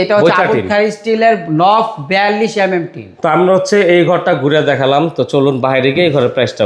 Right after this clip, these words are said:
Speaker 2: বলি।
Speaker 1: জি।
Speaker 2: তবে এতক্ষণ আমরা এই ফুল দেড়তলা লোহাঘাটের নকশা করা ঘরটা
Speaker 1: জি।
Speaker 2: দেখলাম, ঘরের প্রাইসটা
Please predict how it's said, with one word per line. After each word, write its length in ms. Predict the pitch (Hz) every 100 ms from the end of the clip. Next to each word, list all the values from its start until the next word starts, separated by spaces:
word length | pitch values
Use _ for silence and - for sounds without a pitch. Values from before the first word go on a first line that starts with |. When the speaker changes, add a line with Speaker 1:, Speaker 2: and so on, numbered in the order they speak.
| 92
Speaker 2:
বলি। 160 | 87 135
Speaker 1:
জি। 80 | 147 110
Speaker 2:
তবে 180 | 196 202 208
এতক্ষণ 260 | 202 226 208
আমরা 160 | 208 208 170 190
এই 80 | 196 -
ফুল 180 | 202 202 165
দেড়তলা 400 | 180 - 196 180
লোহাঘাটের 360 | 180 180 180 180 160
নকশা 240 | 170 185
করা 140 | 170 160
ঘরটা 280 | 139 - 151
Speaker 1:
জি। 60 | 151
Speaker 2:
দেখলাম, 260 | 104 110 104 110 -
ঘরের 240 | 147 185
প্রাইসটা 360 | 180 180 -